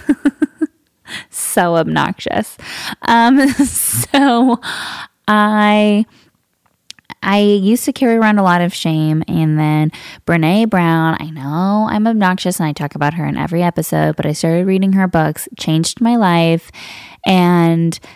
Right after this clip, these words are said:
now, how do I feel looking back on Pretty Wild? Well,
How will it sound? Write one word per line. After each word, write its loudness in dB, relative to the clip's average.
now, 0
how 0
do 2
I 0
feel 0
looking 0
back -2
on 0
Pretty -2
Wild? 0
Well, 0